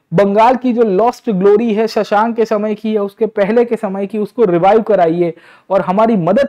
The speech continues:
कीजिए कि बंगाल का जो पुराना दौर है वो वापिस आए।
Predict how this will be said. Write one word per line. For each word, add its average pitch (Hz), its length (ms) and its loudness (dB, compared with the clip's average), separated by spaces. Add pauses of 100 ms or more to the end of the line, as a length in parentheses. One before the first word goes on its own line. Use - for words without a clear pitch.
कीजिए 233 340 -2
कि 233 140 -6
बंगाल 185 460 -2
का 214 120 -2
जो 202 120 0
पुराना 226 540 0
दौर 190 320 4
है 120 320 -4 (380)
वो 165 200 -2
वापिस 117 340 -8
आए। 107 220 -8